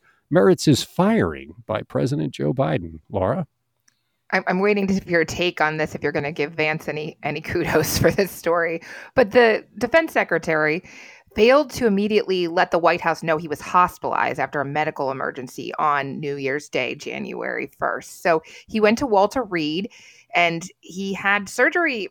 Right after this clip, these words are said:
Speaker 2: for complications from pros-, so he had to hospitalize from the, the complications from a prostate cancer surgery. And they didn't learn of that until January fourth. That's when Biden found out about it.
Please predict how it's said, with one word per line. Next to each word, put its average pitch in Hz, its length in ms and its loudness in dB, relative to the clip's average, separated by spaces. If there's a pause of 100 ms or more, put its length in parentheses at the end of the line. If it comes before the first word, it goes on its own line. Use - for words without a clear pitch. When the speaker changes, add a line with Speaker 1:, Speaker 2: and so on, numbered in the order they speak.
(120)
Speaker 2:
for 214 340 2
complications 233 920 -4
from 175 280 -2
pros-, 175 420 2
so - 220 -2
he 226 100 -4
had 262 120 6
to - 60 -4
hospitalize 180 600 2
from 165 160 -4
the, - 280 -14 (120)
the 160 140 0
complications 160 640 -4
from 160 100 -6
a - 80 -2
prostate - 520 -2
cancer 156 380 -10
surgery. - 560 -8 (540)
And 180 420 2
they 185 160 0
didn't 214 440 -2
learn 185 640 0
of 156 140 -4
that 143 320 2
until 170 320 -6
January 160 480 -4
fourth. 147 340 -8
That's 135 240 -2
when 156 160 -6
Biden 143 380 -4
found 127 180 -6
out 123 160 -6
about 117 240 -6
it. - 80 -10